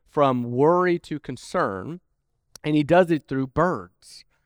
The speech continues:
You, you read the text, you know the text, right? Look at the birds. We just read it. They're not worrying about if they're going to eat. They're not sitting idly waiting for food to just drop in their little bird laps.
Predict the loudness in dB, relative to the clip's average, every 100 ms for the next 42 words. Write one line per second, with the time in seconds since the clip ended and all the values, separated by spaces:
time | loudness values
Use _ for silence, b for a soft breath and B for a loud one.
0 | _ _ _ _ _ _ _ -10 -8 -4
1 | 4 4 4 -4 -8 -8 -12 -14 -6 -6
2 | -6 -8 -10 -10 -12 -20 _ _ -4 -4
3 | -8 _ _ _ 0 0 0 6 8 6
4 | 2 -12 -20 _ _ -8 -4 -2 4 6
5 | 6 0 _ _ _ _ 4 6 8 6
6 | 8 8 8 6 2 -2 -2 0 4 4
7 | 4 2 _ -4 0 0 2 2 2 -2
8 | -10 -8 -8 -8 -10 _ -2 4 4 4
9 | -2 -10 -2 2 4 2 0 0 4 6
10 | 8 6 6 4 4 4 2 0 -4 -8
11 | b b 2 2 2 2 4 4 2 -2
12 | -2 0 4 4 4 0 2 2 4 4
13 | 4 2 2 0 -2 -12 -20